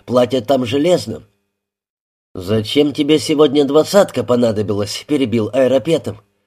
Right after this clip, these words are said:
«Ты с похмелья после двух стопок занавески жевать готов». «Понимаешь, с цыганкой, которая вчера в ресторане за соседним с тобой столом сидела,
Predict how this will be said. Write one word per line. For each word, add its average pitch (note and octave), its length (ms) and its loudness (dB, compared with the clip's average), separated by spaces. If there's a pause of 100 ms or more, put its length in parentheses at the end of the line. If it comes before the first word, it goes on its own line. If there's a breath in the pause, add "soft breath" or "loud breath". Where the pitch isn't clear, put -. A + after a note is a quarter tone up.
(360)
«Ты C3 160 0
с - 120 -6
похмелья D3+ 520 4
после D3+ 300 -2
двух C#3+ 260 -2
стопок B2 460 2
занавески C#3+ 640 0
жевать A2 360 -2
готов». A#2 460 -4 (1200)
«Понимаешь, A#2 800 2 (120)
с - 200 -16
цыганкой, C#3 540 2
которая A#2 400 0
вчера G#2+ 300 0
в A#2 60 0
ресторане D3+ 560 2
за A2 160 -6
соседним A#2 540 -4
с G#2 80 -14
тобой B2+ 280 0
столом D#3 420 2
сидела, B2 500 -4